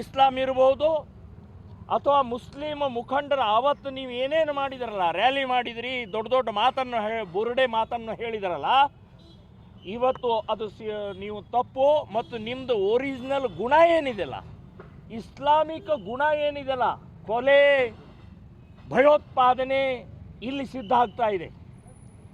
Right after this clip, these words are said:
So ಆ ಹಿನ್ನೆಲೆಯಲ್ಲಿ ಆ ಭಾಗ ಕೂಡ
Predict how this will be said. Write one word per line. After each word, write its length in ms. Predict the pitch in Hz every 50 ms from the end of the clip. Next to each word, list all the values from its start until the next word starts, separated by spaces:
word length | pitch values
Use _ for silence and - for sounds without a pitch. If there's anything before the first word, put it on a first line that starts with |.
| - -
So 60 | - 208 180 175 185
ಆ 40 | 220 226 196
ಹಿನ್ನೆಲೆಯಲ್ಲಿ 680 | 190 220 233 247 262 262 254 247 240 233 233 247 262 277 269 262 254 - - - - - - - - - - - - - - - - - - 262
ಆ 20 | 277 285 294 285 226 190
ಭಾಗ 260 | 220 254 262 254 247 254 240 -
ಕೂಡ 120 | 247 254